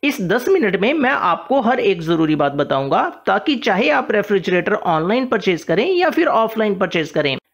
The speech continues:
रेफ्रिजरेटर परचेज करते समय आप हर एक इंपॉर्टेंट बात का ध्यान रख सकें।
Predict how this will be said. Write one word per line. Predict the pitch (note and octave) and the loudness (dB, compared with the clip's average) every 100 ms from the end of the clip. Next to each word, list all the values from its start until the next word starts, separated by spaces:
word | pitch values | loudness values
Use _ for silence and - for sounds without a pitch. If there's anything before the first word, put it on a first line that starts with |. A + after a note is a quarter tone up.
| - | -2
रेफ्रिजरेटर | F#3 F3+ A3 F3+ A3 B3 D4 | 0 2 0 0 0 0 0
परचेज | D#4 A#3+ A#3 B3+ | -2 -2 -2 -2
करते | - G3+ F3 | -2 -2 0
समय | F3 F3+ C#4+ | 0 0 0
आप | - A#3 - | 0 0 0
हर | - D#4+ | 0 0
एक | C#4+ A#3+ A#3 | 2 0 0
इंपॉर्टेंट | A#3+ G#3 G#3 A3+ B3+ | -2 2 2 0 0
बात | F#3 D3+ | 0 0
का | B3+ | -2
ध्यान | D#4 C#4 F3+ | 0 0 2
रख | E3 | 0
सकें। | - - A2+ | -2 -8 -10